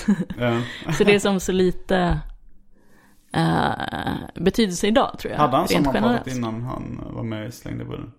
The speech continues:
Speaker 1: Ja, han sommarpratade väl förra sommaren. Och brunnen var väl på hösten.
Speaker 2: Okej.
Speaker 1: Ja.
Speaker 2: Ja, han
Speaker 1: Ja.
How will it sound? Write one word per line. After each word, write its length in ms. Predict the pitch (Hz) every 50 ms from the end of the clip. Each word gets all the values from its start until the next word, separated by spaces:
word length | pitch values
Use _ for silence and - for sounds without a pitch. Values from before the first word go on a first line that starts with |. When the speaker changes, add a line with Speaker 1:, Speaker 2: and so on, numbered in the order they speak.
| _ -
Speaker 1:
Ja, 60 | 254
han 140 | 254 262 247
sommarpratade 480 | - 254 233 208 196 226 233 233 247
väl 60 | 226 226
förra 260 | - - 185 175 170
sommaren. 380 | 170 180 185 226 240 240 - - - _ _ _ _ _ _ _ _ _ _ _ _ _ _ _ _ _ _ _
Och 160 | - - 196
brunnen 400 | 170 185 196 196 196 202 202 190
var 180 | 185 180 175 170
väl 280 | 160 156 143 147 - - -
på 100 | - 185
hösten. 400 | 180 190 - - - - 214 - - _ _ _ _ _ _ - 120
Speaker 2:
Okej. 220 | 143 139 - - 120 - _ _ _ _ _ _ _ _ _ _
Speaker 1:
Ja. 80 | 175 - - - - - _ _ _ _ _ _ - - - - - _ _ -
Speaker 2:
Ja, 80 | 123
han 100 | 117 117
Speaker 1:
Ja. 20 | 220